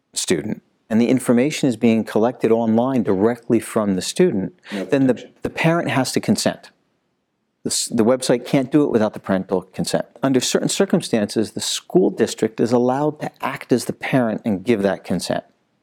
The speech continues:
Speaker 1: So if the activity takes place in the school, the school district might be able to consent to it. If it takes place at home, you need the parent involved.
Speaker 2: What, can you give an example of, of what type of activities you're talking about?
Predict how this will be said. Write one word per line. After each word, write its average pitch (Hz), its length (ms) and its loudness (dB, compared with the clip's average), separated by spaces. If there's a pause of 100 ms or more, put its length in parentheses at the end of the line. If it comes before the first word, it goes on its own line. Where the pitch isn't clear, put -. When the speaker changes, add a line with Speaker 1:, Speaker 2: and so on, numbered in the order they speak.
(420)
Speaker 1:
So 120 200 2
if - 80 -4
the 127 120 4
activity 170 400 2
takes 131 260 0
place 123 260 0
in 107 80 2
the 98 60 0
school, 170 540 0 (380)
the - 80 -8
school - 240 2
district 143 340 0
might 127 220 2
be 131 80 0
able 117 160 2
to 117 60 0
consent 123 400 -2
to 143 100 2
it. 143 160 -4
If - 120 -6
it - 60 -2
takes 113 200 0
place - 280 -2
at 180 80 0
home, 160 420 0 (680)
you 127 80 2
need 120 180 4
the - 80 -8
parent 123 360 -2 (320)
involved. 85 460 -4 (280)
Speaker 2:
What, - 340 2
can 170 140 0
you 165 60 4
give 170 80 6
an 151 80 4
example 110 420 2
of, 90 160 2 (140)
of 92 160 0
what 113 160 2
type 107 160 -4
of 90 100 -4
activities 90 460 -4
you're 82 100 -6
talking 80 240 -4
about? - 220 -14